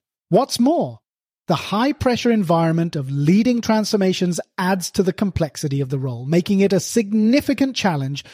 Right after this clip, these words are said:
that requires a blend of experience, training, and stress management skills. So, let's delve into what sets the more successful C T Os apart from those that struggle. To do that,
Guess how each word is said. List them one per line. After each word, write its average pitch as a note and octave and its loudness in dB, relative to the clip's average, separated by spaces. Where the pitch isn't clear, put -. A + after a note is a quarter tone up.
that G3 0
requires G#3 2
a A3+ 2
blend F#3+ 2
of A3 2
experience, G3+ 0
training, F#3 2
and G3 0
stress - 0
management C#3+ -4
skills. - -12
So, F3 0
let's G#3+ 2
delve A3 2
into F#3+ 0
what F3 -2
sets - -2
the F#3 2
more F#3+ 2
successful F3+ -2
C E3+ 0
T D3+ -2
Os C#3 -4
apart A3+ -2
from C3 -8
those B2+ -8
that F3+ -4
struggle. G#3+ -2
To C4+ 0
do E4+ 4
that, E3 -2